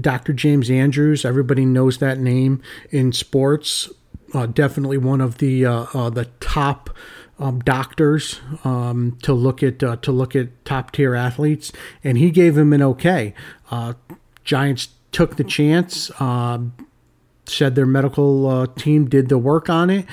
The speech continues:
uh, and they got an absolute steal, uh, in a value pick, uh, in the second round at number fifty for a, for a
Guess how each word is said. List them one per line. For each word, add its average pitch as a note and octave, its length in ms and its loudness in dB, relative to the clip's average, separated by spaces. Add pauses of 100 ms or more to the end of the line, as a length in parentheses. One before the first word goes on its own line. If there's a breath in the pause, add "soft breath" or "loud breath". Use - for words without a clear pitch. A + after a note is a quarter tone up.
(300 loud breath)
uh, C3+ 40 -2
and C#3 240 0
they D3 80 4
got D#3+ 180 4
an D3+ 100 2
absolute D3+ 540 0
steal, D3+ 580 -2
uh, C3 340 -4 (160)
in C3 260 0 (100)
a C3+ 120 0
value C#3+ 600 0
pick, - 480 -4 (380 loud breath)
uh, B2+ 200 -4
in C3+ 220 2
the B2 140 2
second C#3 460 -2
round C#3 340 0
at A#2 120 -4
number B2 300 -2
fifty C#3 460 -4
for B2 320 -6
a, A#2+ 160 -6
for C#3 280 -4
a B2+ 120 -4